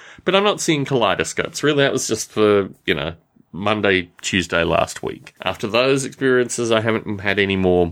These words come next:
migraine kaleidoscopes. The general narrative associated with folks contacting me with this is mixed, but what I will say is that I am planning, you know, things can't continue on like this. So there have to be some definitive changes that are made,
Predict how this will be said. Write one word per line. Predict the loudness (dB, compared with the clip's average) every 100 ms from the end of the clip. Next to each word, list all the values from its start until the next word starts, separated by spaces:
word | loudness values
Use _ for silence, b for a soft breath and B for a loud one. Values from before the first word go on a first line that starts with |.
| -4
migraine | -2 -2 0 -2 -2
kaleidoscopes. | -4 -4 -2 -4 -10 -12 -12 -12 -16 -16 B B B B -6
The | 2 2 4 0 0
general | 0 0 0
narrative | 0 0 0 0
associated | 0 0 2 2
with | 2
folks | 0 -2 0
contacting | 0 0 -2 0 2
me | 2
with | 4 2 2
this | 0 0 -4
is | -2 2 4 2 0 -6 -6
mixed, | -8 -8 -8 -6 0 0 0 -4 -6 -10 -20 -10 -8 -2
but | 0
what | 2
I | 2
will | 2 2
say | 2 2 4
is | 2 0 -4
that | -2
I | 0
am | 0 -4
planning, | 0 2 4 4 2 0 b b b b b
you | 0
know, | 2
things | 2 0 2
can't | 0 0
continue | -2 -2 2 2
on | 2
like | -2 -8 -10
this. | -14 -12 -16 _ -6
So | 0 0
there | 2 0
have | -2
to | -2
be | 0 0
some | -2 -6
definitive | -4 -4 0 0 0 -2
changes | 0 2 2 0 0
that | -2
are | 0
made, | 2 2 2